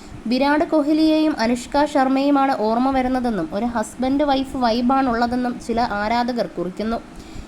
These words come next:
"ഇവരെ വേഗം ഒന്ന് കെട്ടിക്കാൻ നോക്ക്, രണ്ടാൾക്കും ഏജ് ലിമിറ്റ് ആവുന്നു. യഥാർത്ഥത്തിൽ ഇവർ സുഹൃത്തുക്കൾ മാത്രമാണോ, അതോ ഇവർ കമ്മിറ്റഡ് ആണോ?" പക്ഷേ മഹിമ എല്ലാവരോടും ഫ്രണ്ട്ലി ആയി പെരുമാറുന്ന സ്വഭാവക്കാരിയാണ്.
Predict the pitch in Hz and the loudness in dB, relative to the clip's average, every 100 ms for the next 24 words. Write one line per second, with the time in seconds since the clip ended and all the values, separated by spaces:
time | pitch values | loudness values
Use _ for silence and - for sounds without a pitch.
0 | - 262 302 339 320 302 302 311 320 285 | -6 0 0 2 2 4 4 2 0 2
1 | 285 277 220 262 247 285 269 247 247 254 | 2 0 -2 -4 0 2 2 0 -2 0
2 | 226 220 254 269 262 277 262 208 226 226 | 0 0 2 2 2 -2 -2 -2 -2 0
3 | 262 269 254 262 240 247 247 208 214 226 | 2 2 2 2 2 2 -2 -2 -2 0
4 | 247 254 269 254 233 247 240 214 226 254 | 0 -2 -4 -4 -4 -4 -4 -6 -6 -8
5 | - 262 226 208 - 226 165 160 160 - | -2 0 0 -2 -2 -2 -2 -4 -6 -14
6 | - - - 240 240 302 285 302 285 254 | -16 -16 -6 -2 2 4 2 0 2 2
7 | 262 247 262 160 160 - 208 - 277 247 | 2 0 -2 0 -2 -4 -8 -2 0 0
8 | 220 247 302 269 269 269 277 277 277 277 | 0 0 0 0 2 2 4 2 2 0
9 | 254 247 277 262 262 247 240 240 240 254 | 0 2 2 2 2 0 2 2 2 0
10 | 247 226 214 226 233 240 220 170 151 | -2 0 2 0 0 0 0 0 -4